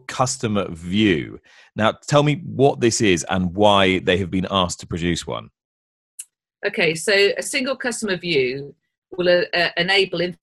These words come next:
Speaker 2: theory, different gambling operators, um, to share information to prevent customers from losing unaffordable sums. And this is because of the concern about vulnerable people losing large amounts of money,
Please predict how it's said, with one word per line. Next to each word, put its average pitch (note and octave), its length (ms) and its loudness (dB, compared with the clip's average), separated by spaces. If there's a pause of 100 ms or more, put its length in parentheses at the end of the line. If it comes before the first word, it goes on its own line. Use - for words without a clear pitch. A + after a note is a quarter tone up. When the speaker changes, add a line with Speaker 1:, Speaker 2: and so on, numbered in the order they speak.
Speaker 2:
theory, C#3+ 340 2
different E3+ 400 -8
gambling D#3 340 -2
operators, C3 1000 -6 (440)
um, C#3+ 340 -4
to D#3 260 -6
share F3+ 360 0
information C#3 560 -6
to - 120 -14
prevent D#3 340 -4
customers D3 440 -8
from D3 120 -8
losing C#3+ 460 -6
unaffordable C#3 600 -8
sums. B2 500 -8
And D3 160 -8
this E3 180 -6
is D3 120 -10
because D3 460 -4
of C#3 220 -8
the D3 80 -6
concern C#3 760 -4 (380)
about C#3 360 -2
vulnerable D3 540 0
people C3 560 -6 (180)
losing D3+ 300 -4
large D3+ 400 -2
amounts C3+ 340 -4
of B2+ 80 -20
money, B2+ 440 -6